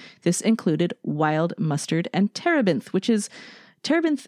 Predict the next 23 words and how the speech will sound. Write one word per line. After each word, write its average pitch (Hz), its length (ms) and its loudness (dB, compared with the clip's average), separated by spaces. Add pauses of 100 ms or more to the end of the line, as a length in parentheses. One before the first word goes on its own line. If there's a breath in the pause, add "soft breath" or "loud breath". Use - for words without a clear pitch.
is 202 400 2
where 185 320 0
turpentine 180 720 0
used 147 220 -4
to 170 80 -2
be 151 100 0
derived 143 460 -2
from. 143 420 -2
It's - 460 -6
a 165 80 0
wild 151 280 0
pistachio, 165 540 0
and 143 80 0
it's 139 140 -4
in 156 160 0
the 151 80 -2
cashew 143 360 -4
family. 139 480 -2 (600 soft breath)
Uh, 143 160 -4
it's 143 100 -8
got 180 120 -4
a 180 40 -2
very 202 320 0